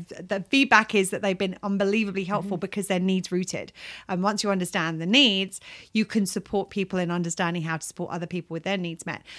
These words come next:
Speaker 1: But one of the things that's really tough for parents is, like, how do I be human when I want to be the best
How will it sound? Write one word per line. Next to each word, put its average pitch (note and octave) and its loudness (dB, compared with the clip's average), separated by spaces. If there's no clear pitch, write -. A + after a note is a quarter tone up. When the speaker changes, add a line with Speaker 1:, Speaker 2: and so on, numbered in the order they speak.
Speaker 1:
But G#3+ 0
one B3 6
of C#4 6
the D4 6
things B3+ 2
that's A3+ -4
really C4 2
tough G3+ 4
for A3 -4
parents G3+ 2
is, G3 -2
like, G3 0
how B3 6
do D#4 2
I C4+ 8
be A3 2
human G#3 0
when A3+ 6
I A3 6
want A3 2
to A#3 -4
be A3 2
the F#3+ 0
best G#3+ 4